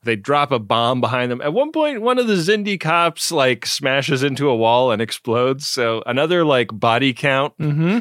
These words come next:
Speaker 1: <laughs> in this episode. Like, <laughs> oh, okay. I guess that guy dying doesn't matter. <laughs>
Speaker 2: It's fine if kids kill adults, right?
Speaker 1: Yeah, that's okay. <laughs> Who cares?
Speaker 2: It's like the Goonies rule.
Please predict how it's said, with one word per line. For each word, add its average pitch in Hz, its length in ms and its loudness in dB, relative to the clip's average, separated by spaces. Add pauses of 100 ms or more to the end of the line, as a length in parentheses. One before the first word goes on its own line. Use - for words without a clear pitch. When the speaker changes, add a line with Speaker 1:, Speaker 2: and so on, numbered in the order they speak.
Speaker 1:
<laughs> - 80 -4
in 185 80 0
this - 280 -2
episode. 165 760 0 (480)
Like, 131 140 -2 (420)
<laughs> 170 140 -4 (840)
oh, 160 340 4
okay. 156 320 2
I 131 80 2
guess 151 200 2
that 151 320 0
guy 143 200 4
dying 131 440 0
doesn't 113 300 -2
matter. 113 380 0
<laughs> - 40 -18 (540)
Speaker 2:
It's 226 240 0
fine 240 340 2
if - 160 -4
kids 180 380 0
kill 170 260 2
adults, 139 500 -2
right? 151 300 2 (480)
Speaker 1:
Yeah, 175 380 4
that's 214 200 2
okay. 143 600 2 (420)
<laughs> - 460 -16
Who 349 120 -4
cares? 170 420 2
Speaker 2:
It's 170 100 -2
like 190 160 2
the 170 100 2
Goonies 156 560 2
rule. 131 380 -4